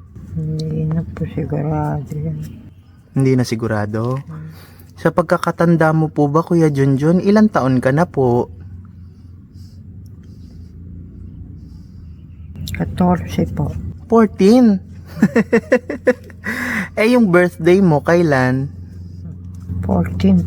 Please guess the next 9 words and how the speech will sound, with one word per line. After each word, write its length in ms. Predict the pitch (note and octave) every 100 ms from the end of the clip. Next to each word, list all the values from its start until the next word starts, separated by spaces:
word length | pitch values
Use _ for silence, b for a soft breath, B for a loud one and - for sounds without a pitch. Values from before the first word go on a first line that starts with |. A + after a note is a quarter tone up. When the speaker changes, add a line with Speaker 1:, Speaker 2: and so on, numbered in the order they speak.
| -
Speaker 1:
po. 240 | E3 D#3+ D#3+ - - - - - - - F2+ F2+ - - - - - - -
Speaker 2:
Yung 160 | - C#3+
birthday 480 | C3+ C3+ - B2+ A2+
mo 140 | G#2+
po? 320 | G2+ G#2+ C#3 -
Speaker 1:
Opo. 320 | - - - - - - - - - - -
Speaker 2:
Kailan 400 | C#3 C3 A#2+ A#2
po? 320 | B2 F#3 - - - - - - - - - - - -
Speaker 1:
September 560 | - - - - F3+